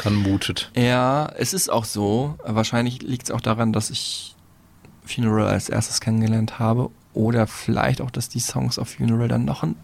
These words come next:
Speaker 2: Tacken geiler sind. Es ist auf jeden Fall eine ähnlich, also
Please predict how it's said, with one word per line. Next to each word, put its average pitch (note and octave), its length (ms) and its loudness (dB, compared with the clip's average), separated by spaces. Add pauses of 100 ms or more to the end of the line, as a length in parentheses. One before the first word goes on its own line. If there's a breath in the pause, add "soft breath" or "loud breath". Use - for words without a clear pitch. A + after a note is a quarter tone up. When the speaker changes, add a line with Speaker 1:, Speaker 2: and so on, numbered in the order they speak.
(120)
Speaker 2:
Tacken - 760 -4 (640 loud breath)
geiler B2 320 2
sind. D3 380 0
Es B2+ 140 -2
ist - 60 -2
auf B2 120 0
jeden B2+ 100 2
Fall C3 160 -2
eine A#2+ 220 2
ähnlich, C#3+ 560 0 (580 soft breath)
also G2+ 220 0